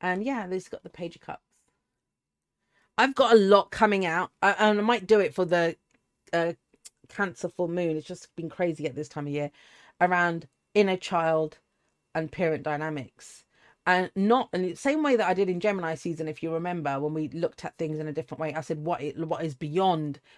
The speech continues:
beyond the shadow self," right? Going beyond that.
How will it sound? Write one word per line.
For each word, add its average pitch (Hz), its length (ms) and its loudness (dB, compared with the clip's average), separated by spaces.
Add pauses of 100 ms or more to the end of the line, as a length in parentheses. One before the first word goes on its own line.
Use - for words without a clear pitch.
beyond 185 640 0 (320)
the 165 60 -4
shadow 151 380 -2
self," - 380 -6
right? 143 300 -2 (320)
Going 160 220 0
beyond 156 320 -4
that. 139 220 -6